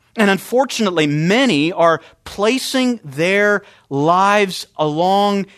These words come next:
and identifying with that very ideology. Jesus said to Peter, "Get behind me, Satan.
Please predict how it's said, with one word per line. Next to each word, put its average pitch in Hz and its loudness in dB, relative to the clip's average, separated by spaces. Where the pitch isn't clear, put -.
and 156 -2
identifying 180 -2
with 151 -4
that 147 -2
very 127 -4
ideology. 101 -8
Jesus 208 -2
said 202 0
to 170 -6
Peter, 156 -4
"Get 104 -2
behind 180 -2
me, 139 -4
Satan. 120 -10